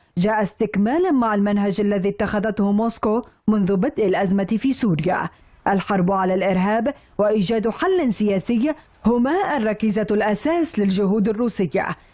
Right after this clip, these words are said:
بعيدا عن أي خطوات مضللة أو معرقلة خدمة للإرهابيين. الدعم السوري كلمة السر الروسية في المشاورات الدولية لبحث الأزمة، والمنتظر اليوم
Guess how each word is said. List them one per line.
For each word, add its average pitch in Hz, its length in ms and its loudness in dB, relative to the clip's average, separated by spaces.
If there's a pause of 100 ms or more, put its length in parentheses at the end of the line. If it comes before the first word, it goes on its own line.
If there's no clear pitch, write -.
(100)
بعيدا 196 560 0
عن 208 160 0
أي 196 260 0
خطوات 202 540 -2
مضللة 208 800 0 (300)
أو 349 240 0
معرقلة 220 640 0
خدمة 196 440 -2
للإرهابيين. 208 1040 0 (540)
الدعم 202 420 2
السوري 220 560 0 (380)
كلمة 392 420 0
السر 208 400 0
الروسية 208 600 0
في 254 140 -2
المشاورات 208 760 0
الدولية 202 600 2
لبحث 208 520 -2
الأزمة، 165 600 0 (360)
والمنتظر 196 640 0
اليوم 202 420 0